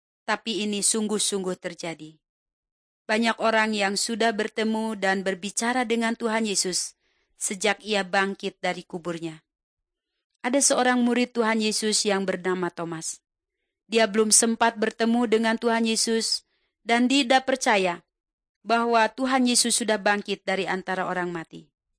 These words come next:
Ia berkata, "Kalau aku belum meraba luka bekas paku pada tangan dan kakinya,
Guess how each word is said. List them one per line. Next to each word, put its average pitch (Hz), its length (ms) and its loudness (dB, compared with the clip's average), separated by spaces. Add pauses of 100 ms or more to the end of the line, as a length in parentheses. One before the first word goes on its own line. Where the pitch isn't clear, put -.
(540)
Ia 202 80 2
berkata, 196 640 -4 (720)
"Kalau 196 240 0
aku 202 320 0
belum 247 560 2
meraba 240 480 4
luka 233 560 2
bekas 220 400 -2
paku 220 480 -2
pada 196 320 0
tangan 220 400 -2
dan 220 160 0
kakinya, 180 560 -8